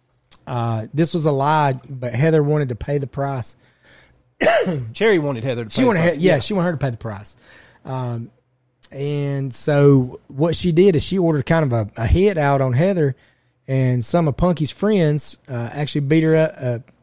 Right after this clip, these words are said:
Speaker 1: like, I guess kidnapped her
Speaker 2: Quote
Speaker 1: and beat her
Speaker 2: said,
Speaker 1: up.
Speaker 2: "Beat the hell out of
Speaker 1: Yeah,
Speaker 2: her."
Speaker 1: beat the hell out of her. Um, and she sat back and watched it with her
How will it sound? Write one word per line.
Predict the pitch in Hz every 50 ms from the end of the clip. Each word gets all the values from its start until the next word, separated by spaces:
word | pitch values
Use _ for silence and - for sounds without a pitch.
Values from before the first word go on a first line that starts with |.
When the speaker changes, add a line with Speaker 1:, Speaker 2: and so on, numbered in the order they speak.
| - - -
Speaker 1:
like, | 160 139 127 123 120 - 117 _ _ _ _ - -
I | 127 139
guess | 147 175 180 -
kidnapped | - 175 175 220 214 202 143 -
her | 135 139
Speaker 2:
Quote | 180
Speaker 1:
and | 180
beat | 180 170 160
her | 160
Speaker 2:
said, | 175 -
Speaker 1:
up. | -
Speaker 2:
"Beat | 175 196 208 - -
the | 160 165
hell | 131 110 156 185 175 143 123
out | 107 107
of | 143
Speaker 1:
Yeah, | 165 156
Speaker 2:
her." |
Speaker 1:
beat | 139 139 175 190
the | 190 160
hell | 165 175 165 156
out | 135 123
of | 123 117 113 104
her. | 107 98 101 123 _ _ _ -
Um, | 120 117 117 113 110 107 107 - _ _ _ -
and | 131 131 127 113
she | - - - -
sat | - - 175 147 139
back | 147 147 139 -
and | 127 123 127
watched | 131 127 - - - -
it | - - _ _ _ _ _ _ _ _ _ _ _ _ _ _ _ _ _ _ _ _ _ _ _ _ -
with | 135 143 143 123
her | 127 135 135 127 123 113